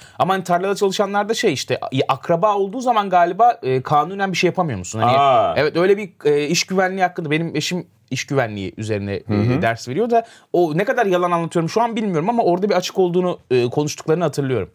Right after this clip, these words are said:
Speaker 2: O zaman siz de çocuklarınızı <laughs> her zaman her yerde çalıştırabilirsiniz.
Speaker 1: Yani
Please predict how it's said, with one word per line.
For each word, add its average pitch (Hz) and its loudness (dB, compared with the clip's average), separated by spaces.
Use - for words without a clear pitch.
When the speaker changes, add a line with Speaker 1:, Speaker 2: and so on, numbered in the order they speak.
Speaker 2:
O 113 -2
zaman 123 2
siz 127 -4
de 131 0
çocuklarınızı 113 0
<laughs> - -14
her 185 2
zaman 147 0
her 165 2
yerde 139 0
çalıştırabilirsiniz. 147 -2
Speaker 1:
Yani 131 0